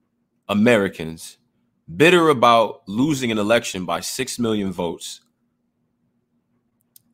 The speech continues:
flipping two red states, by the way, losing the Senate. He calls them to arms.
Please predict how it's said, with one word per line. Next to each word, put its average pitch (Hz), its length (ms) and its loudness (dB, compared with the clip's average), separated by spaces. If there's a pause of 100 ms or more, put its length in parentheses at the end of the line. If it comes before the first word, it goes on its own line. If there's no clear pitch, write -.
flipping 180 540 2
two 165 260 -4
red 139 260 4
states, - 640 -6 (160)
by 95 180 2
the 85 100 -4
way, 85 280 -6 (1400)
losing 165 400 4
the 135 80 2
Senate. 120 480 -4 (1700)
He 120 140 -10
calls 156 380 4
them 147 140 0
to 131 60 2
arms. 135 680 -4